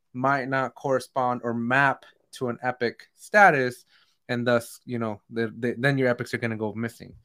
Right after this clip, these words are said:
So they want you to view a post, so they send out a link to the post, and then just some general instructions for,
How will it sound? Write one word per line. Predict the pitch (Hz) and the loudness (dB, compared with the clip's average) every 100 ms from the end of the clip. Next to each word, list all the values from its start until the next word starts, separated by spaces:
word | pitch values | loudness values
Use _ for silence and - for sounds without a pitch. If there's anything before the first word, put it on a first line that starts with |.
| _ _ _ | _ _ _
So | - | -2
they | 131 | 0
want | 131 139 143 | 2 0 0
you | 143 | 0
to | 127 117 113 - _ _ _ | 2 2 0 -8 _ _ _
view | 131 180 | 4 6
a | 165 | 6
post, | - 123 160 - | 6 4 2 -2
so | 113 | -8
they | 113 | -8
send | - 120 | -6 -4
out | 107 | -4
a | |
link | 104 110 | -4 -10
to | - | -12
the | 113 | -4
post, | 156 147 147 _ _ _ _ _ | 0 0 -4 _ _ _ _ _
and | - 117 | -6 -4
then | 113 | -6
just | 104 | -8
some | - 101 | -10 -10
general | - 107 101 | -6 -4 -2
instructions | 95 - 92 - 92 | -4 -4 -6 -6 -12
for, | - 98 92 87 | -6 -2 0 -2